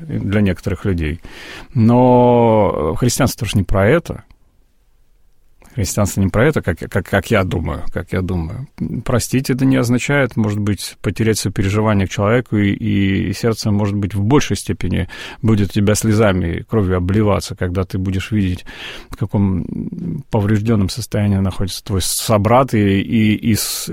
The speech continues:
и из этого, м, дикого состояния он творит зло. Но, послушайте,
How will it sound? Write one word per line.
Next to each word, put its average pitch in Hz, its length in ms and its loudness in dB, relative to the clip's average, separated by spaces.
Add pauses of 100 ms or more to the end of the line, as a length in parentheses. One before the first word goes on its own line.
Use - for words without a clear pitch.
и 110 180 0 (200)
из 107 140 4
этого, 104 480 2 (540)
м, 78 560 -4
дикого 101 360 0
состояния 101 580 2
он 90 100 2
творит 98 300 0
зло. 90 360 -4 (140)
Но, 110 360 2
послушайте, 110 760 -2